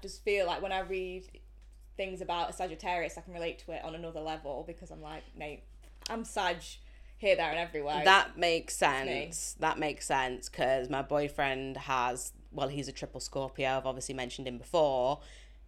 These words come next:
Speaker 2: I think I've also said he is a Scorpio down to a T.
Speaker 1: Yeah.
Speaker 2: So, like, if you were to reel off the traits of a Scorpio, that is him.
Speaker 1: Yeah.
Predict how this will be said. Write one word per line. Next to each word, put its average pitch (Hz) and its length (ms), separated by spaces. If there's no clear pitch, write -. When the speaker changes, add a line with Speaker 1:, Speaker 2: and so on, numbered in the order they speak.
Speaker 2:
I 143 80
think 147 220
I've 139 160
also 139 300
said 131 400
he 147 320
is 139 260
a 175 200
Scorpio 143 880
down 135 300
to 139 220
a 135 60
T. - 400
Speaker 1:
Yeah. 196 280
Speaker 2:
So, 151 200
like, 147 480
if 156 140
you 180 100
were 160 80
to 156 160
reel 151 480
off - 320
the 147 80
traits 147 380
of 147 80
a 143 40
Scorpio, 147 1000
that 135 140
is 135 160
him. 196 240
Speaker 1:
Yeah. 202 460